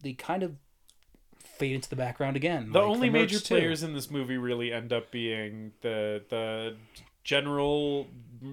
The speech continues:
Speaker 2: warlord guy, Rambo, Sarah, and Michael. Like,
Speaker 1: Yeah.
Speaker 2: those are really the only names you end up needing to know. <laughs>
Speaker 1: Um,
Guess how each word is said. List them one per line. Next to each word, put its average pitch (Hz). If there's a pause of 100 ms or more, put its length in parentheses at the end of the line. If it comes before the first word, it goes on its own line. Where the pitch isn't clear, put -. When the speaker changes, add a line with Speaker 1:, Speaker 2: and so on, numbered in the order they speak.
(120)
Speaker 2:
warlord 131
guy, 123
Rambo, 117
Sarah, 107
and 110
Michael. 101
Like, 135
Speaker 1:
Yeah. 135
Speaker 2:
those 185
are 202
really 160
the 139
only 123
names 110
you 110
end 101
up -
needing 95
to 107
know. - (200)
<laughs> 294
Speaker 1:
Um, -